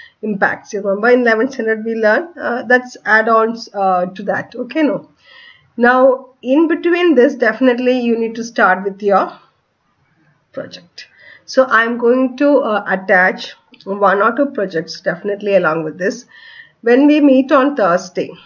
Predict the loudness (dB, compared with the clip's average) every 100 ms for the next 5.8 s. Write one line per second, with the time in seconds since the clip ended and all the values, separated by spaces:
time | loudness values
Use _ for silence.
0 | _ _ _ _ -10 -8 -6 -2 -2 -4
1 | -8 -10 -8 -8 -8 -8 -10 -12 _ _
2 | _ _ _ _ _ _ _ _ _ -10
3 | -6 -4 -2 0 0 0 -6 -6 -2 2
4 | 2 2 -2 0 2 2 2 0 -8 -10
5 | -4 -2 -2 -2 0 0 -2